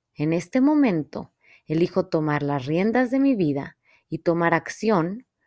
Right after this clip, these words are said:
para crear esa vida feliz que quiero para mí". Y después está la persona que tiene mucho miedo de hablar con esa otra persona y de repente se arma de valor, agarra el celular y le dice,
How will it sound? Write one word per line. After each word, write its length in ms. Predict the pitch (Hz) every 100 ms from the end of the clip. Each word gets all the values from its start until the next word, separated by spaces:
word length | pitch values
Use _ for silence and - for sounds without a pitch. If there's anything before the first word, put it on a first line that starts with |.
| _ _ _
para 300 | 196 214 254
crear 380 | 247 220 170 160
esa 240 | 160 165
vida 240 | 160 156
feliz 440 | 151 151 147 202 -
que 140 | 147
quiero 280 | - 147 143
para 220 | 143 135
mí". 200 | 131 131 _ _ _ _ _ _ _ _ _ _ _ _ _ _ _ _
Y 120 | 247
después 640 | 277 311 - 165 160 - _ _ - - -
está 260 | 170 - 180
la 140 | 196
persona 400 | 196 180 165 175
que 100 | 165
tiene 240 | 160 156
mucho 360 | 160 214 254 262
miedo 300 | 247 185 165
de 120 | 156
hablar 340 | 151 151 156 -
con 260 | 165 175 -
esa 320 | 165 - 151
otra 320 | 156 - -
persona 600 | 254 - 165 143 170 - _ _ _ _ _ _
y 120 | 160
de 120 | 165 165
repente 800 | 156 151 240 247 214 156 202 - _ _ _
se 220 | - - 170
arma 300 | 170 160 151
de 120 | 175
valor, 400 | 240 254 165 - - _ _ _ _
agarra 400 | 147 151 160 151
el 80 | 139
celular 500 | - 247 269 170 151
y 80 | 160
le 140 | 143
dice, 480 | 143 147 - 180